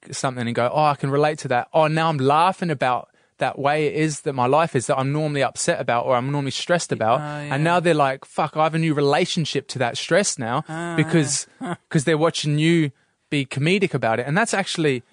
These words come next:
Speaker 1: you're changing a lot of
Speaker 2: Yeah.
Speaker 1: people.
Speaker 2: Never thought about that. There you go.
Speaker 1: That's what you're doing, man.
Speaker 2: Yeah.
Speaker 1: So
Speaker 2: Changing the world
Speaker 1: congratulations.
Speaker 2: one video at a time.
Speaker 1: Yeah.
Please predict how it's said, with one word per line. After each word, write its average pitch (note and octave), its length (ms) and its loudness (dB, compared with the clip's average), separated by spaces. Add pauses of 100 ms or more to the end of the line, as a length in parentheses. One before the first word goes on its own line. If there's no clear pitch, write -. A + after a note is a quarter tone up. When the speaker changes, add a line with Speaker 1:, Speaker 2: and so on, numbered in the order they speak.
Speaker 1:
you're F3+ 180 4
changing D3 800 0 (200)
a C3+ 60 -4
lot C#3 160 4
of - 80 -2
Speaker 2:
Yeah. C#3 100 0
Speaker 1:
people. - 220 -2
Speaker 2:
Never - 100 -10
thought F4+ 180 -6
about D3 180 -8
that. F4 140 -8 (1500)
There G3 100 -14
you F#3+ 60 -14
go. G3 100 -16
Speaker 1:
That's - 140 -8
what C3+ 60 -2
you're A2 80 -4
doing, D#3 240 0
man. C3+ 160 0
Speaker 2:
Yeah. F#3+ 80 -8 (540)
Speaker 1:
So - 120 -2
Speaker 2:
Changing F3+ 140 2
the E3 60 2
world E3+ 120 4
Speaker 1:
congratulations. F3 440 -2
Speaker 2:
one E3+ 140 -4
video D3 260 -8
at C#3 60 -10
a C3+ 40 -10
time. D3+ 300 -14
Speaker 1:
Yeah. C4+ 140 -6